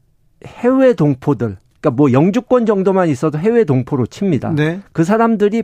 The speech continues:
Speaker 1: 북한에 얼마든지 방문할 수 있고 북한에서 사업도 할 수 있고 이런 권리를 보장한다
Speaker 2: 네.
Speaker 1: 하는 법을 내놓았더라고요.
Speaker 2: 엄청나게 진일보했네요.
Speaker 1: 예. 그것은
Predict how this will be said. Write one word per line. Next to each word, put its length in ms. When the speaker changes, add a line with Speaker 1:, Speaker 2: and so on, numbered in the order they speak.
Speaker 1:
북한에 480
얼마든지 920
방문할 680
수 180
있고 380
북한에서 600
사업도 500
할 140
수 160
있고 380
이런 540
권리를 680
보장한다 960
Speaker 2:
네. 180
Speaker 1:
하는 380
법을 640
내놓았더라고요. 920
Speaker 2:
엄청나게 500
진일보했네요. 920
Speaker 1:
예. 60
그것은 880